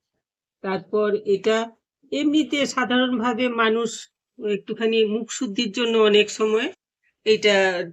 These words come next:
পাতা, যেমন এইরকম একটুখানি ছিঁড়ে, এরকম একটু পাতা ছিঁড়ে চিবিয়ে নিলে মুখে প্রায় ঘন্টাখানেক, আহ, খুব সুন্দর একটা সেন্ট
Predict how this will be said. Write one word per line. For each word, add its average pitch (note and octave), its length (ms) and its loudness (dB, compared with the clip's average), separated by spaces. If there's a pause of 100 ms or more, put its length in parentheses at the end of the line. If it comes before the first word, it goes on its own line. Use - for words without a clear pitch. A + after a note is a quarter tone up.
পাতা, G3+ 400 4
যেমন F#3+ 380 2
এইরকম G#3+ 600 -2
একটুখানি A3 560 -6
ছিঁড়ে, G#3+ 420 0 (720)
এরকম A#3+ 340 -2
একটু A#3 240 -6
পাতা G#3+ 300 0
ছিঁড়ে G#3 400 -6 (520)
চিবিয়ে A#3+ 360 0
নিলে G#3+ 280 -2
মুখে G#3+ 500 -4 (480)
প্রায় F#3+ 280 2
ঘন্টাখানেক, G#3+ 800 -2 (400)
আহ, D3+ 300 -4 (640)
খুব G#3+ 180 -12
সুন্দর G3 420 -4
একটা F3+ 260 -4
সেন্ট F3 420 -2